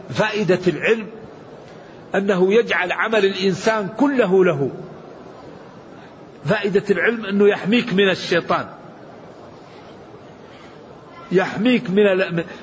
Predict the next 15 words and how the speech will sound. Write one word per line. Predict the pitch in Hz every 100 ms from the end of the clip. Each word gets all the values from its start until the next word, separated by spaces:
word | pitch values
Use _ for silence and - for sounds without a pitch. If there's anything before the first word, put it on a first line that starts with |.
| -
من | 165 202
الوساوس. | 180 175 - 185 165 123 - - - - - - - -
العلم | 175 175 220 247 185
ي-، | 185 - 185 - - - -
يجعلك | 185 180 202 202 -
تتزن. | 196 185 220 185 139 113 - -
إذا | 180 208
داك | 190 214 -
الشيطان | - 196 196 220
وقال: | 202 190 196 185 175
"ما | 214
شاء | - 190 190
الله | 185 180
أنت | 175 -
عالم"، | 170 185 226